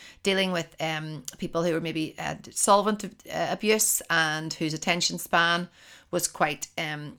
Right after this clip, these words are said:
quick and sporadic, I had to really think about what, what, how can I make it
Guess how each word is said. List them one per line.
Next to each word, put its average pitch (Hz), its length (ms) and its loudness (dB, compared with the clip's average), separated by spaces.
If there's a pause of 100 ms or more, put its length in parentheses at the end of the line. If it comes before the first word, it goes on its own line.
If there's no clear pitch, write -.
(220)
quick 233 320 4
and 180 120 -2
sporadic, 180 580 6 (300)
I - 80 0
had 190 280 2
to 214 100 0
really 185 360 2
think 170 280 -2
about - 280 2
what, 190 420 0
what, 196 540 4
how 214 280 2
can 208 340 -2
I 165 320 4
make 160 260 -2
it - 200 -6